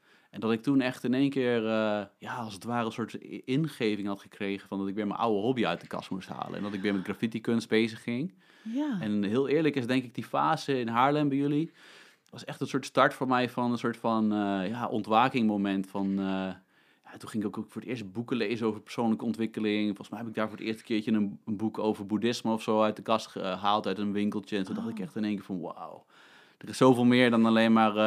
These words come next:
Speaker 1: eh, M T V kijken en gamen en dat soort <laughs> leven. Dat was toen nog, T M F, M T V. En, eh, dat was echt een soort start voor mij van een soort van, eh, wat doe ik hier eigenlijk? En, eh,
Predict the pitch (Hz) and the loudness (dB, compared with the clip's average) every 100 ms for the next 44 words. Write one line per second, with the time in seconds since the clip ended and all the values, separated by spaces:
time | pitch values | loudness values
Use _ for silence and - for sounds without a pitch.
0 | 107 95 117 107 107 110 101 92 101 98 | 4 2 0 -2 2 2 2 0 -2 0
1 | 92 98 98 95 98 107 98 87 87 90 | -2 -2 -2 0 2 2 0 -2 -4 -4
2 | 95 - 90 87 90 104 110 107 101 113 | -6 -8 -10 -6 -4 -2 0 -2 -4 -8
3 | - - - - 104 104 101 101 - 113 | -10 -4 -4 -2 -6 -6 -4 -4 -2 -2
4 | 95 95 - - 98 95 95 95 92 92 | 0 -4 -8 -6 -2 -2 -4 -6 -10 -10
5 | 95 95 98 - - - - - - - | -10 -8 -10 -12 -20 -20 -20 -20 -20 -20
6 | _ _ _ _ _ _ - 104 95 98 | _ _ _ _ _ _ -14 -10 -6 -6
7 | 101 101 120 127 113 123 110 - 127 127 | -4 -4 -6 -6 -8 -6 -4 2 2 2
8 | 113 107 107 113 107 98 104 - 101 101 | 2 2 2 0 -2 -2 -4 -4 -4 -2
9 | 101 101 98 90 98 113 123 107 104 104 | -2 -2 -2 -4 -2 0 0 0 0 0
10 | 104 98 - 98 95 95 95 95 | -2 -6 -8 -6 -4 -4 -6 -8